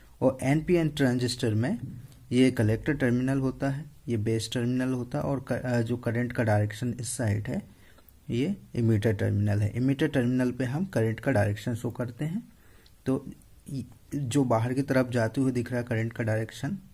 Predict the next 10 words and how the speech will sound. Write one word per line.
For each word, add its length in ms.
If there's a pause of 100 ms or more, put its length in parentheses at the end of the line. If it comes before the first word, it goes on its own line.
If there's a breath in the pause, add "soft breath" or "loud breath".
(120)
उससे 240
बता 240
सकते 340
हैं 80
कि 80
ये 80
एनपीएन 460
ट्रांजिस्टर 640
है, 240
एनपीएन, 720